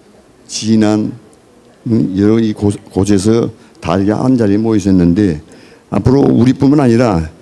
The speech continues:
여러분, 여러분들께서도 무슨 행사가 있으시면은 저희들 초청 좀 해주십시오. 가겠습니다.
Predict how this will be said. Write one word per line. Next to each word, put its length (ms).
여러분, 300
여러분들께서도 920
무슨 240
행사가 360
있으시면은 720
저희들 360
초청 360
좀 120
해주십시오. 600
가겠습니다. 580